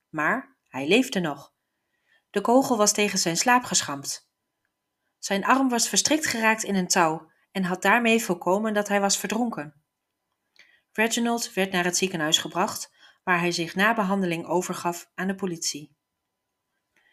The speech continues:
Tijdens het verhoor bracht hij een verhaal naar voren dat Patrick de man was die James had vermoord. Hij beweerde dat Patrick de afgehakte arm mee had genomen naar zijn huis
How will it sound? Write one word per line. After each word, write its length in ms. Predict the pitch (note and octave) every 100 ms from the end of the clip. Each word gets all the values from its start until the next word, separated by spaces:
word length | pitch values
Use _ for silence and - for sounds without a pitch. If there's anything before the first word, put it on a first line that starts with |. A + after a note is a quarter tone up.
| _ _ _ -
Tijdens 380 | C4+ C#4+ C4+
het 100 | G#3+
verhoor 440 | - F3+ F3 A3+ C#4
bracht 300 | G#3+ G#3+ -
hij 160 | F3
een 80 | F3
verhaal 340 | F3 D#3 F#3+ C4+
naar 140 | C4
voren 500 | B3+ G#3 G3 G3 F#3+ _ _
dat 320 | E3 E3 -
Patrick 540 | - D4+ - E3 - - _ _
de 100 | -
man 240 | F#3+ F3+ F3
was 320 | D#3+ - _
die 140 | F#3+
James 300 | F#3 F3 E3+
had 140 | E3 D#3
vermoord. 580 | E3+ D#3+ D3 C#3 - _ _ _ _ _ _ - _
Hij 160 | B3+
beweerde 420 | B3+ B3+ C#4+ D4 B3+
dat 160 | A#3
Patrick 360 | B3+ D4+ C#4+ C#4
de 100 | -
afgehakte 800 | B3 - A3 G#3+ F#3+ A3 - G3
arm 400 | G#3 A3+ A3 F#3+
mee 180 | A3 B3
had 140 | A3+
genomen 460 | - G3+ F#3+ F#3 F3
naar 160 | E3+
zijn 200 | E3+ E3+
huis 420 | E3+ F3 F3+ -